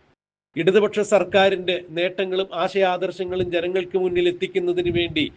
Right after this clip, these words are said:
ശബരിമല, ആ, ശ്രീകോവിലിന്റെ അല്ലെങ്കിൽ ശബരിമല ക്ഷേത്രത്തിന്റെ സുസ്ഥിരമായ വികസനം എന്നുള്ള പ്രഹസനം ചൂണ്ടിക്കാണിച്ചുകൊണ്ട് പിണറായി വിജയൻ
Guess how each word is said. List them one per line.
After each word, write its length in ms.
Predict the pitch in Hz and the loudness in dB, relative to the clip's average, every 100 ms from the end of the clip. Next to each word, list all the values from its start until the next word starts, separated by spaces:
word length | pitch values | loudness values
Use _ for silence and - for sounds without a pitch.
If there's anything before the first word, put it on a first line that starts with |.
| - _ - | -18 _ 0
ശബരിമല, 440 | 160 190 208 202 190 170 - - _ _ _ - | 2 2 2 4 2 0 -14 -20 _ _ _ -20
ആ, 60 | - - - - | -16 -14 -12 -2
ശ്രീകോവിലിന്റെ 640 | 175 196 190 190 190 180 180 | 2 4 4 2 0 0 0
അല്ലെങ്കിൽ 240 | 175 190 180 | 0 -4 -4
ശബരിമല 380 | 180 180 202 196 - | -2 0 0 0 0
ക്ഷേത്രത്തിന്റെ 600 | 185 185 185 185 180 175 131 _ _ - | -2 0 -2 -2 0 0 -2 _ _ -10
സുസ്ഥിരമായ 560 | 165 - 202 196 190 190 | -4 2 4 4 2 2
വികസനം 400 | 180 180 202 196 202 | 2 0 0 -2 -4
എന്നുള്ള 260 | 180 190 185 - | -4 -2 0 -2
പ്രഹസനം 420 | 170 180 196 196 185 | -4 -4 -4 -4 -2
ചൂണ്ടിക്കാണിച്ചുകൊണ്ട് 840 | 180 185 185 180 180 180 175 170 202 _ _ | -2 0 0 -2 -2 -2 -2 -2 -6 _ _
പിണറായി 340 | 170 170 196 196 | -2 4 4 4
വിജയൻ 220 | 190 190 | 0 -4